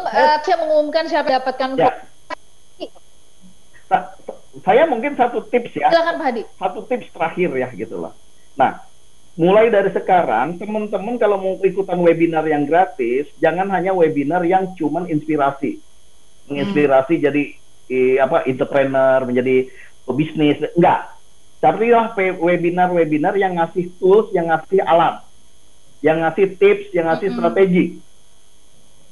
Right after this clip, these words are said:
Speaker 1: Karena sudah cukup nih
Speaker 2: Iya.
Speaker 1: inspirasinya. Karena apa inspirasinya? Gara-gara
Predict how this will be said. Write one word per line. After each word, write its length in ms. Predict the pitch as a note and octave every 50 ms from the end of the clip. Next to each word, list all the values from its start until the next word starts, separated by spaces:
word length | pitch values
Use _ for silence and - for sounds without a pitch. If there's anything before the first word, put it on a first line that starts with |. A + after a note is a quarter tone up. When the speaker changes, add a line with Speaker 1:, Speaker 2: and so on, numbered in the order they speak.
| - - - - - - -
Speaker 1:
Karena 240 | - C#3 D#3+ G3 F#3+
sudah 240 | A3+ G#3 G3+ F#3+ F#3+
cukup 320 | A#3 A3+ A#3 A#3 G#3+ -
nih 160 | - G3 G3 F#3
Speaker 2:
Iya. 100 | F3+ F3 F3
Speaker 1:
inspirasinya. 720 | F3 F3 E3+ F3+ F3 F3 F3 F3+ G3+ A3 G3+ F#3 F#3 E3 C#3+ C3 - - - - - - - - - - - - -
Karena 240 | D3+ D#3+ F#3 G#3+
apa 160 | A3 G#3+ F#3 F3+
inspirasinya? 560 | F3+ F3+ F3+ F#3+ F#3+ F3+ F3 F3 E3+ F3+ A#3
Gara-gara 400 | G3+ G3 F#3 F#3 F3 F3+ F3+